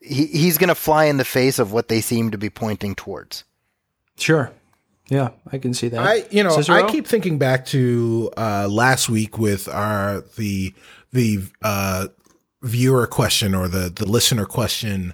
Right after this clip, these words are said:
Speaker 3: about whether or not this show had more D N A from, from,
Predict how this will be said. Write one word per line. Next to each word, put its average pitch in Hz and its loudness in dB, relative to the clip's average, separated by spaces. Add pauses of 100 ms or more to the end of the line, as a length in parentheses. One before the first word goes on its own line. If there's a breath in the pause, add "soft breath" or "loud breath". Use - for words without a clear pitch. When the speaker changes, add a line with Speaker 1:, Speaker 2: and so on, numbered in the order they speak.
(320 loud breath)
Speaker 3:
about 117 0 (380 soft breath)
whether 120 2
or 120 4
not 110 -2 (100)
this 117 -2
show 110 0 (140)
had 123 -4 (440 soft breath)
more 139 4
D 135 2
N 131 2
A 120 2
from, 110 -4 (520)
from, 104 -2